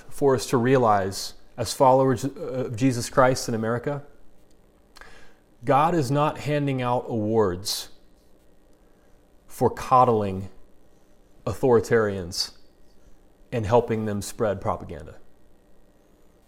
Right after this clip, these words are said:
There are people who, who think, well, Christians should just remain neutral, or a pastor should just remain neutral. Once again,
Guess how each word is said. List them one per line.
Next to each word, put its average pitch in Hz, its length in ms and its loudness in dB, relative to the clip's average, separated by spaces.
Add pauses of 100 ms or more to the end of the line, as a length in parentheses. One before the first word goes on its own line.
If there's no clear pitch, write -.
There 127 120 2
are 127 60 2
people 147 360 0
who, 127 380 0
who 123 160 -2
think, - 400 -4 (240)
well, 117 280 -2 (420)
Christians 147 420 2
should 113 180 -4
just 123 200 -2
remain 117 300 0
neutral, 113 340 0
or 104 140 2
a 113 40 2
pastor 143 500 4
should 110 220 -6
just 117 200 -6
remain 110 260 -4
neutral. 117 320 -4
Once 160 260 0
again, 117 400 -2